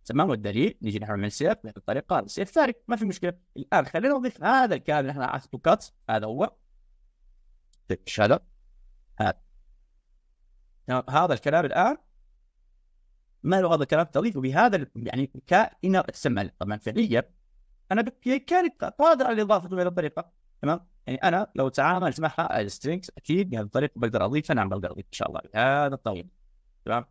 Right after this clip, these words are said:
يعني كله as strings. وين هذا؟ اللي هو هذا الشيء، تمام؟ فهذا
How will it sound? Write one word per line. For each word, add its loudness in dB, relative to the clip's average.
يعني -6
كله -2
as 0
strings. -6
وين -2
هذا؟ 4
اللي -4
هو 4
هذا -4
الشيء، -10
تمام؟ 4
فهذا 2